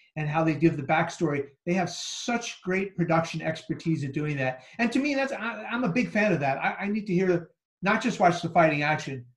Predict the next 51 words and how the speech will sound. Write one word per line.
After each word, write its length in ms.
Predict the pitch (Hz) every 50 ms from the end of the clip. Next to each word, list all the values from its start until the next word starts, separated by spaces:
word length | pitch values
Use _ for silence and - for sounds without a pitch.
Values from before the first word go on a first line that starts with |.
| _ _ -
but 100 | 156 156
I 100 | 180 208
wanna 240 | 226 233 214 196 180
know 160 | 180 180 165
the 80 | 156
details. 420 | 147 135 165 165 - 170 143 135 127
I 80 | 156
want 200 | 160 180 185 170
the 60 | 165 151
backstory, 600 | 165 156 160 160 - - 175 165 160 160 160 147
and 80 | 151 160
I, 140 | 160 165 185 208 - - _ _ -
I 60 | 208
wanna, 360 | 226 240 240 226 190 165 - - _ _ -
I 40 | 180
want 140 | 208 233 226
them 140 | 254 208 -
to 180 | 208 180 165
lay 160 | 165 180 190
out 220 | 185 180 175 170 -
the 80 | 147
story 520 | 127 - - - - 175 170 170 165 156 151
of 140 | 143 127 123
the 80 | 135
fight 320 | - - 156 147 139 135 -
for 220 | - 139 131 127
me. 180 | 127 127 127 127
And, 140 | 131 131 - _ _ _ _
and 100 | 160 147
Showtime 540 | - - 214 214 214 214 214 208 196 185 170
is 120 | 165 165
just, 260 | - 180 170 170 - - - -
they 80 | 175 175
have 160 | 185 175 151
great 300 | 127 156 160 170 208 208
expertise 680 | - 185 185 - - - 170 170 - - 175 170 165 156
at 120 | 127 -
doing 300 | - 143 185 269 247 143
that. 300 | 127 123 120 117 - - - _ _ _ _ _
So 180 | - - 180 175
I 120 | 214 269
think 280 | 262 - 269 247 214 214
it's 160 | 202 - -
a, 100 | 185 180 165 160 160
it's 140 | 170 165 -
a 60 | 165
partnership 720 | - - - 196 208 202 208 190 170 - 190 180 170 175
that, 260 | - 151 143 143 - - -
uh, 260 | 156 147 143 143 143 151
is 220 | 147 135 123 120
wonderful. 640 | 135 160 180 190 175 170 196 190 190 180 175 175 -